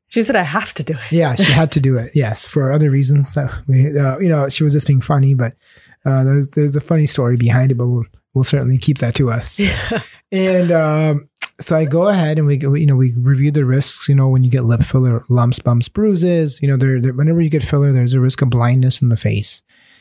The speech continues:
Speaker 2: So, John, you know, the risk of blindness in the face is really interesting.
Speaker 1: Mm.
Speaker 2: So people often ask me,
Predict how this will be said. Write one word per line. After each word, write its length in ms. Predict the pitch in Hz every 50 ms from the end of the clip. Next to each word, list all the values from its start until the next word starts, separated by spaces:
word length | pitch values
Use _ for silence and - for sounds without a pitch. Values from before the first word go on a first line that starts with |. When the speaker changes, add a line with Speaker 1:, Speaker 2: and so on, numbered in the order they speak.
| _ _ _
Speaker 2:
So, 120 | - 160
John, 360 | 139 151 175 180 170 151 - _
you 100 | - 151
know, 100 | 156 170
the 300 | 180 175 170 151 131 - - -
risk 340 | 131 139 143 143 - -
of 100 | 147 127
blindness 540 | 117 123 113 120 123 127 135 143 143 - -
in 80 | 147 131
the 80 | 123
face 280 | - - 131 147 - -
is 120 | 135 127
really 220 | 127 135 127 123 117
interesting. 500 | 113 117 113 110 110 - - 107 110 - _ _ _
Speaker 1:
Mm. 140 | 202 185 180
Speaker 2:
So 140 | 180 165 147
people 320 | - - 185 196 220 202
often 220 | 196 185 - 175 160
ask 300 | 147 147 147 139 - -
me, 180 | 131 117 104